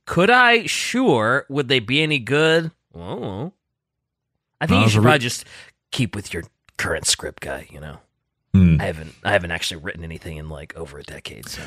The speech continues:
Speaker 1: you know.
Speaker 2: So Shai makes a, a interesting point, a-, and I think this is a, a fascinating thing to determine between which kind of machine spirit, um, because sometimes the machine spirit is, yeah,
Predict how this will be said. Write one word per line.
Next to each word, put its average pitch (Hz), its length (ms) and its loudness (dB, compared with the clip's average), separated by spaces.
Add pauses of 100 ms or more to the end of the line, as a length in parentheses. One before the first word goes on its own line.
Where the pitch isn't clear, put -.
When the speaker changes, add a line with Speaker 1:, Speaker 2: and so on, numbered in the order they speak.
(140)
Speaker 1:
you 69 100 -18
know. 78 100 -20 (680)
Speaker 2:
So 175 340 2
Shai 202 280 0
makes 247 260 0
a, 135 320 2
a - 120 -2
interesting 135 460 4
point, 92 460 2
a-, - 40 -2
and 120 300 0
I 139 140 2
think 233 200 0
this 208 200 0
is 147 140 4
a, 139 60 0
a 110 300 0
fascinating 120 580 2
thing 104 320 2
to 95 260 4
determine 95 680 4 (240)
between 110 800 4
which 98 260 -2
kind 92 680 0
of 92 400 -2
machine 113 320 2
spirit, 175 460 2 (720)
um, 101 400 2
because 143 340 2
sometimes 196 480 2
the 143 60 6
machine 135 340 4
spirit 120 360 2
is, 127 300 2
yeah, 110 420 0